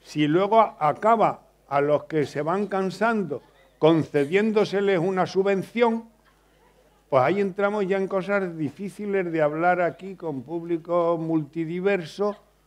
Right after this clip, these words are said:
pero yo como ya soy mayor, pues no creo que me pase nada por decir que hay que tener cuidado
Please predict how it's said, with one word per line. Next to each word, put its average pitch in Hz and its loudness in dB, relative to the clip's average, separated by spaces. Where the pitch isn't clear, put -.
pero 180 2
yo 208 4
como 180 -2
ya 180 2
soy 185 -2
mayor, 185 2
pues 160 0
no 175 0
creo 151 0
que 147 -2
me 143 -2
pase 143 -4
nada 151 0
por 156 6
decir 165 0
que 175 0
hay 180 2
que 180 -4
tener 170 -4
cuidado 175 2